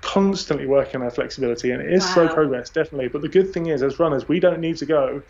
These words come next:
Speaker 2: Mm.
Speaker 1: into this kind of realm of hardcore developmental stretching.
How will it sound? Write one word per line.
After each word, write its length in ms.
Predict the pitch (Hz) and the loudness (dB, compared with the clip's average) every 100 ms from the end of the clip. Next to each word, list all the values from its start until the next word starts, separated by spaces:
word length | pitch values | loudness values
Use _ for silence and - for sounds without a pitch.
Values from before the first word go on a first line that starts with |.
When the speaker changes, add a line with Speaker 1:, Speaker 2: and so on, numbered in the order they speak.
| 214 | -14
Speaker 2:
Mm. 100 | 175 - - - _ - | -12 -14 -20 -20 _ -8
Speaker 1:
into 220 | 170 - | -6 -4
this 200 | 151 143 | -2 -2
kind 240 | - - 151 | -2 0 2
of 160 | 135 | 4
realm 380 | 151 151 151 147 | 4 6 4 2
of 160 | 139 139 | -2 -2
hardcore 580 | - 151 143 - 143 143 | 0 0 0 -2 -2 0
developmental 520 | 139 135 139 143 127 | 2 0 0 -8 -8
stretching. 460 | - 139 - - | -4 -4 -4 -14